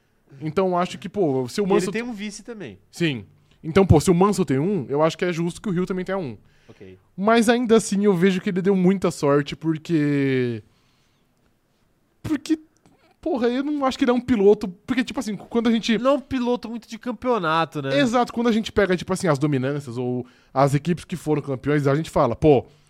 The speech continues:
Speaker 1: o Hamilton merece estar aqui porque ele é um grande piloto, então ele merece essa Mercedes, tá ligado? O Verstappen é um grande piloto, então ele merece essa Red Bull. A Williams era muito melhor do que o Hill era.
Speaker 2: Sim.
Speaker 1: Muito melhor.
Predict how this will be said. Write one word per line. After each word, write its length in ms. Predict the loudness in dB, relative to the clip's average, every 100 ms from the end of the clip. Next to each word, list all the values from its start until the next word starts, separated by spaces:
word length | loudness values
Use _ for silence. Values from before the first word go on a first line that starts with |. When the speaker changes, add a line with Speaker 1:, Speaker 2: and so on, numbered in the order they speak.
| _ -10
Speaker 1:
o 100 | -4
Hamilton 340 | -2 -2 2
merece 160 | 4 4
estar 100 | 2
aqui 140 | -2
porque 140 | -2 -2
ele 60 |
é 40 | -2
um 20 |
grande 180 | -2 -4
piloto, 200 | -6 -6
então 120 | -6
ele 80 | -6
merece 340 | -4 -4 -4
essa 160 | -8 -6
Mercedes, 360 | -4 -4 -4 -6
tá 60 |
ligado? 260 | -4 -4 -4 _ _ _ _ _ _ _ _
O 80 | -6
Verstappen 460 | 0 2 6 4 4
é 20 |
um 40 |
grande 160 | -2 -2
piloto, 240 | -2 -2
então 160 | -2 -8
ele 80 | -4
merece 320 | -4 -2 -2
essa 240 | -4 -4 -4
Red 160 | -6 -2
Bull. 220 | -2 -4 -8 _ _ _ _ _ _ _ _
A 100 | 0
Williams 460 | 2 2 2 4 6
era 140 | 8
muito 460 | 6 2 -2 -4 -4
melhor 420 | -2 -2 -2 -2
do 120 | -4
que 100 | -4
o 80 | -2
Hill 140 | -2 -2
era. 300 | -4 -8 -14 _ _
Speaker 2:
Sim. 240 | -18 -18 -14 -4
Speaker 1:
Muito 420 | 4 6 4 0
melhor. 280 | -6 -6